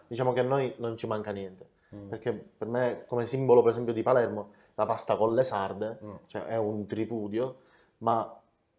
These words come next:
Speaker 1: come per esempio
Speaker 2: Però
Speaker 1: io ho
Speaker 2: ti invito
Speaker 1: fatto
Speaker 2: a fare una scommessa, valla a trovare una pasta con le sarde che non è scotta, che te la
Speaker 1: Bravo.
Speaker 2: cuo-, stracotta, poi te la passano al forno,
Speaker 1: Bisogna,
Speaker 2: te la distru-
Speaker 1: bisognerebbe farla veramente con tecnica e
Speaker 2: Con
Speaker 1: vedi
Speaker 2: tecnica.
Speaker 1: che è, è una pasta così complicata,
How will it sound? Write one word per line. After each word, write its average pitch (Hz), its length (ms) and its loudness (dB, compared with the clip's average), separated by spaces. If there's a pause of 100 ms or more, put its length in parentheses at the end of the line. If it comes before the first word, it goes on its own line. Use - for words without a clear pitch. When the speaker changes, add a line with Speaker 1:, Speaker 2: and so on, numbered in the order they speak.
(280)
Speaker 1:
come 131 280 6
per 123 100 8
esempio 127 420 2
Speaker 2:
Però 175 120 12
Speaker 1:
io 202 40 12
ho 202 40 6
Speaker 2:
ti 202 80 6
invito 175 180 8
Speaker 1:
fatto 175 100 8
Speaker 2:
a - 40 -6
fare 165 120 6
una 156 80 2
scommessa, 143 480 2
valla 185 240 8
a 175 60 8
trovare 175 460 6
una 113 120 0
pasta 117 420 2
con 117 120 -2
le 120 80 6
sarde 127 280 4
che 117 80 0
non 110 140 2
è 107 60 0
scotta, 107 480 2
che 107 120 -4
te 120 120 2
la 120 80 4
Speaker 1:
Bravo. 123 220 4
Speaker 2:
cuo-, 110 60 0
stracotta, 123 600 0
poi 117 100 -2
te 113 60 -4
la 123 80 0
passano 117 300 -4
al 107 60 -6
forno, 113 340 0
Speaker 1:
Bisogna, 160 180 4
Speaker 2:
te 170 60 4
la - 40 4
distru- 165 280 4
Speaker 1:
bisognerebbe 175 380 4
farla 180 220 4
veramente 160 400 6
con 139 180 0
tecnica 131 520 -2
e 123 80 -6
Speaker 2:
Con 120 100 -4
Speaker 1:
vedi 123 240 4
Speaker 2:
tecnica. 113 480 -4
Speaker 1:
che 131 80 -4
è, 131 240 -2
è 123 60 -8
una 123 180 -4
pasta 127 540 -4
così 147 240 -2
complicata, 151 760 0